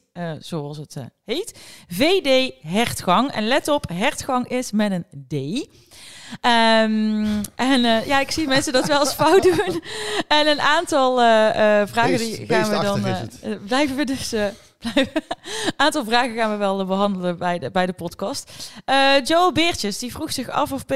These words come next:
Speaker 1: S V nog altijd de ambitie heeft om bij de tweeëndertig beste clubs van Europa te horen en hoe ze denken dit te gaan bereiken. Heb jij daar nog iets over gehoord?
Speaker 2: Ja, eh, natuurlijk willen ze bij de beste tweeëndertig van Europa komen. Eh, dat
Speaker 1: Ja.
Speaker 2: kan dit seizoen alweer, hè?
Speaker 1: Ja.
Speaker 2: Ja, alleen ja,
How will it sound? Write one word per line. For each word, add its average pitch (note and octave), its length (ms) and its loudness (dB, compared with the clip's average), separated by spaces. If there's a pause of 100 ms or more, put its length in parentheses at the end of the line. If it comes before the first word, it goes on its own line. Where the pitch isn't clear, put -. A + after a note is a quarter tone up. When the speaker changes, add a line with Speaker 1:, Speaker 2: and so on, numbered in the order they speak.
Speaker 1:
S B3 80 -4
V - 40 -16 (100)
nog G#3 120 0
altijd - 300 -4
de - 60 -6
ambitie A#3 420 -6
heeft A#3 200 -10
om G#3+ 100 -6
bij G3 140 -4
de G3+ 100 -4
tweeëndertig G#3 580 -6
beste A3+ 340 -6
clubs B3 180 -10
van - 140 -10
Europa G#3 380 -6
te G3+ 120 -8
horen F#3+ 280 -4
en - 80 -6
hoe G3+ 120 -2
ze F3+ 120 -8
denken A#3 300 -8
dit G3+ 120 -10
te F3+ 100 -12
gaan F3 200 -6
bereiken. E3 420 -6
Heb F#3 120 -12
jij G3+ 100 -12
daar G#3 180 -12
nog B3 100 -12
iets A#3+ 180 -14
over A#3 200 -12
gehoord? - 420 -14
Speaker 2:
Ja, A#2 260 -6
eh, D#2+ 320 -14
natuurlijk B2+ 440 -6
willen D3 180 -2
ze C3+ 120 -8
bij C3+ 140 -4
de A#2+ 120 -6
beste B2 280 -4
tweeëndertig B2+ 560 -2
van A#2+ 140 -12
Europa A2+ 340 -2
komen. F2 400 -6 (240)
Eh, - 20 -20 (100)
dat G#2+ 100 -8
Speaker 1:
Ja. E3+ 60 -8
Speaker 2:
kan C3 160 -4
dit A2 140 -6
seizoen C3 280 -8
alweer, F#3 340 -6
hè? C3+ 80 -8 (280)
Speaker 1:
Ja. F3+ 360 -16 (400)
Speaker 2:
Ja, B2 320 -14
alleen F#2 240 -12
ja, G2 220 -10